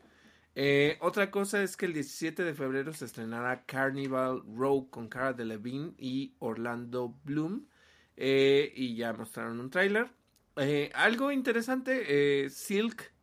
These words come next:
Spider Society es una nueva serie de acción inspirada en personajes de Spider-Man,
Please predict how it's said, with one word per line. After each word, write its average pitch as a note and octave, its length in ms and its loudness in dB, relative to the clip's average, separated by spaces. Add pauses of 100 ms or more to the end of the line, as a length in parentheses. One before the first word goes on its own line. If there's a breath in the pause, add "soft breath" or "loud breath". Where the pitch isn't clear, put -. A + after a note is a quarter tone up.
Spider D3+ 580 -2
Society C3 680 -6 (280 loud breath)
es D#3 200 -6
una G3 160 2
nueva F3+ 260 4
serie E3 320 0
de D3+ 100 0
acción D3+ 500 -2
inspirada C#3+ 600 -2
en - 80 -6
personajes A#2+ 520 -8
de G#2+ 60 -12
Spider-Man, B2+ 640 -4